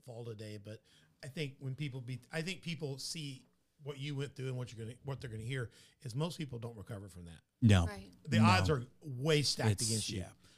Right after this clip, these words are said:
Speaker 1: Way
Speaker 2: When you
Speaker 1: stacked
Speaker 2: start
Speaker 1: against you.
Speaker 2: talking about heroin, um,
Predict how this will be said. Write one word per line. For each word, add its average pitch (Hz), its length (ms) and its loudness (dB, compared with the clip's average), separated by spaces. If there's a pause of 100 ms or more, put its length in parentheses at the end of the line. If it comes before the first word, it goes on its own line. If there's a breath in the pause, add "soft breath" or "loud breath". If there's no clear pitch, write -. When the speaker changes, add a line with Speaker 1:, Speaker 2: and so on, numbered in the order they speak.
(180 soft breath)
Speaker 1:
Way 151 460 6
Speaker 2:
When 127 160 10
you 151 100 10
Speaker 1:
stacked - 40 2
Speaker 2:
start 156 240 4
Speaker 1:
against - 120 -2
you. 143 60 6
Speaker 2:
talking 131 220 4
about 120 300 4
heroin, 120 680 6 (240)
um, 95 580 8